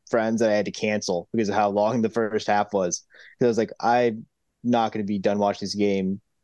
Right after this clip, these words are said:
till midnight." Um, but yeah, I mean, the, the refs seemed to just forget what pass interference was for either team,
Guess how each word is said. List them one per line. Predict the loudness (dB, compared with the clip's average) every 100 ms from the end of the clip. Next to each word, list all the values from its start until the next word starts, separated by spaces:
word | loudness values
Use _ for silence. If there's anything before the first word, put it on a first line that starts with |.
| _ _ _
till | 2 2 0
midnight." | 0 2 0 0 -4 -8 _ _ _ _ _ _ _ _ _ 0
Um, | 2 2 2 0 -2 _ _ _ _
but | 2
yeah, | 4 2 2
I |
mean, | 2 0 0
the, | 2 2
the | 4
refs | 2 0
seemed | -2 -2
to | -2
just | -2
forget | 0 2 2 2
what | 0 0
pass | 0 0 0
interference | -2 0 0 0 0
was | 2 2 0 -4
for | -4 0
either | 2 2 2
team, | 2 0 0